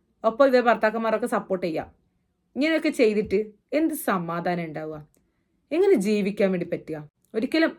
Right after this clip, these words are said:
അങ്ങനെയുള്ളൊരു പൈസ കൊണ്ട് ഒരാളും ഒരു ഗുണം പിടിച്ച ചരിത്രമൊന്നും ഇല്ല.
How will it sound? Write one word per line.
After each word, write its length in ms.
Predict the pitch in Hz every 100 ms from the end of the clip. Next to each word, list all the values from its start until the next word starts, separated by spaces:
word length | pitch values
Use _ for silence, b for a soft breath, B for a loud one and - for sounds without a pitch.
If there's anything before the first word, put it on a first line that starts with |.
| -
അങ്ങനെയുള്ളൊരു 540 | 220 262 294 302 277
പൈസ 300 | 277 254 240
കൊണ്ട് 200 | 254 240
ഒരാളും 320 | 240 233 247 311 _ _ -
ഒരു 120 | 269
ഗുണം 320 | 320 294 277
പിടിച്ച 200 | 285 285
ചരിത്രമൊന്നും 440 | 302 262 220 262 247
ഇല്ല. 180 | 180